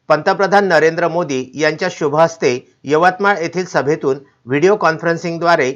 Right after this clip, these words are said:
लोकार्पण करीत राष्ट्राला समर्पित करण्यात आलं. भारताचे पंतप्रधान नरेंद्र मोदी यांना संघ शाखेत असताना देशसेवा व राष्ट्रनिर्माणाचे धडे देणारे कन्याकुमारी येथील स्वामी विवेकानंद शिला स्मारकाचे शिल्पकार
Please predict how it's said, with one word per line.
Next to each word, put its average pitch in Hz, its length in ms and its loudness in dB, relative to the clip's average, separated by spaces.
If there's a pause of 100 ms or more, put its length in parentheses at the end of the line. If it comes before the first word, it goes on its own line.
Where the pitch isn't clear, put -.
(140)
लोकार्पण 170 560 0
करीत 165 460 -4
राष्ट्राला 165 420 2
समर्पित 156 460 -2 (100)
करण्यात 139 320 0
आलं. 123 280 2 (160)
भारताचे 147 500 2
पंतप्रधान 175 720 0 (120)
नरेंद्र 185 400 2
मोदी 180 360 -2 (120)
यांना 160 300 2
संघ 160 320 -2
शाखेत 175 420 0
असताना 160 480 2 (120)
देशसेवा 156 680 0 (160)
व 165 100 0
राष्ट्रनिर्माणाचे 170 920 0
धडे 156 240 -2
देणारे 156 460 0 (360)
कन्याकुमारी 185 640 0
येथील 196 240 0
स्वामी 170 360 -2
विवेकानंद 165 720 -2 (520)
शिला 180 340 2
स्मारकाचे 175 640 0
शिल्पकार 147 640 0